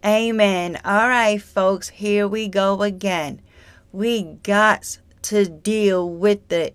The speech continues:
issue of divorce and remarriage.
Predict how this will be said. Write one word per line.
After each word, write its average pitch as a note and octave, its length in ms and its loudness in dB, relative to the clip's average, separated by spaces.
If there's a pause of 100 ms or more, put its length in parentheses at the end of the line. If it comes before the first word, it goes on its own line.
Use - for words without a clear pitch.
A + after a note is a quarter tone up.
issue G3 640 -4 (100)
of F3+ 480 -2
divorce F3+ 760 -2 (360)
and G3+ 440 2
remarriage. F#3 960 -6